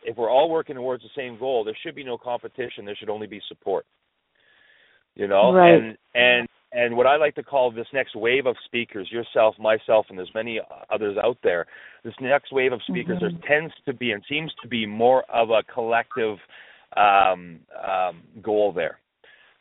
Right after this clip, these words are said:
Speaker 1: rather than I'm gonna do my thing, you do yours, and let's see who sells the most books.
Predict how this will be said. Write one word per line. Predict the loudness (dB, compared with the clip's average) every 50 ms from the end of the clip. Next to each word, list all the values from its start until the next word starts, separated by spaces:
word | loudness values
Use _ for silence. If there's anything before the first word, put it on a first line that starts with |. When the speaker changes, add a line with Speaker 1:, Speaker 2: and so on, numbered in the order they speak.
| _ _ _
Speaker 1:
rather | 2 4 4 6 4 2 2
than | 2 4 4 4 2 0 -2
I'm | -4 -4 -2 -2
gonna | -4 -6 -6
do | -6 -8 -4
my | -2 0 0 0 0
thing, | -4 -10 -12 -12
you | -12 -14 -12
do | -12 -12
yours, | -10 -6 -4 -2 -2 -2 -4
and | -6 -10
let's | -10 -10 -10
see | -10 -10 -10
who | -10 -10 -14 -6 -2
sells | 0 0 0 -2
the | -4
most | -6 -6 -6 -6 -4
books. | -4 -4 -4 -4 -6 _